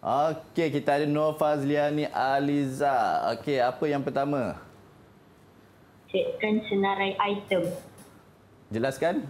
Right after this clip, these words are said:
Speaker 1: Apa lagi? Kuatkan.
Speaker 2: Setkan senarai item.
Speaker 1: Okey, kita akan setkan senarai item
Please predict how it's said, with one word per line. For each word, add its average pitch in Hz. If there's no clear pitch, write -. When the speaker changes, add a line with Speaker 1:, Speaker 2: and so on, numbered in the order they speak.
Speaker 1:
Apa 151
lagi? 160
Kuatkan. 185
Speaker 2:
Setkan 190
senarai 208
item. 220
Speaker 1:
Okey, 135
kita 147
akan 147
setkan 165
senarai 139
item 131